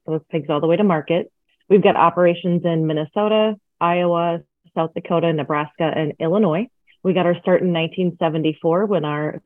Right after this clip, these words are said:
founder, Bob, and his brother, Lynn, were given two pregnant female pigs by their neighbor for a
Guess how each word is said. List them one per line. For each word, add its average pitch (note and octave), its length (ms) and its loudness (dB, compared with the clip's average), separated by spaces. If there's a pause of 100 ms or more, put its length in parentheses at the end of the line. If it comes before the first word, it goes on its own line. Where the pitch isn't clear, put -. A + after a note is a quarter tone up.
founder, E3 300 0
Bob, D#3 480 0 (160)
and F3+ 120 0
his E3+ 140 -2
brother, F3 340 0
Lynn, E3 300 2
were D#3 120 -2
given D#3+ 380 0 (120)
two G#3+ 480 4
pregnant F#3 560 -4
female E3+ 320 0
pigs F3+ 340 0
by E3+ 180 2
their E3+ 140 6
neighbor E3 480 0
for D#3+ 120 -2
a E3 100 -6